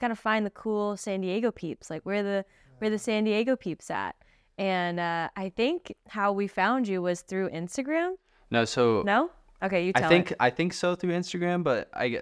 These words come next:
Speaker 2: uh, a little bit of context. I started making a documentary about, um, Jordan Rabe, my, you know, guy who officiated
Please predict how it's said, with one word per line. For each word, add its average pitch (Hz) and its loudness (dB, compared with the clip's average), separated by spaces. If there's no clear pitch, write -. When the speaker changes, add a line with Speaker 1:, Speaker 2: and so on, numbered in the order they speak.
Speaker 2:
uh, 110 0
a - -4
little 120 0
bit 123 0
of 107 -4
context. 101 -4
I 123 4
started 147 0
making 107 -4
a 104 -6
documentary 104 0
about, 101 -2
um, 98 0
Jordan 101 2
Rabe, 104 4
my, 95 -4
you - -6
know, 98 -2
guy 101 2
who 98 -4
officiated 98 -4